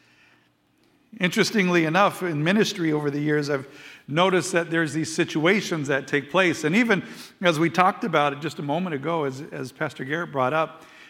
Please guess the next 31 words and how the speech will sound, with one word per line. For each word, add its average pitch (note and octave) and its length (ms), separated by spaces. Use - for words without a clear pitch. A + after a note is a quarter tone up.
you F3 80
know, E3+ 100
we, D#3 180
we E3+ 180
gave D#3+ 260
the E3+ 80
opportunity D#3+ 640
for C#3+ 220
there C#3 240
to C#3+ 100
be C#3 180
an C#3+ 60
offering D#3 480
for C#3+ 200
Ukraine. E3+ 520
And, C#3+ 280
and, D3+ 300
uh, C#3+ 260
we D#3+ 120
shared G3 360
with F3 180
you D3 140
the C3+ 100
need, D#3 340
and C#3 100
we C3 40
shared F3 260
with D#3+ 100
you D#3+ 140
our C#3+ 120
desire C#3+ 640